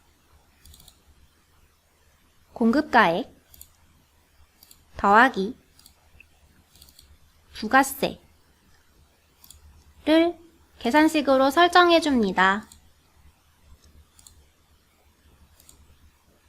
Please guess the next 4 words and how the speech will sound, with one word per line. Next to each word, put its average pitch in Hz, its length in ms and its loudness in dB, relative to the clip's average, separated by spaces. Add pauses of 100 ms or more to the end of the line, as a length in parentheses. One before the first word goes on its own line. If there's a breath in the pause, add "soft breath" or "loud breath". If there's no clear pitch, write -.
(500)
이렇게 294 380 0
업무를 269 500 4
저장한 262 560 0
다음 185 420 -2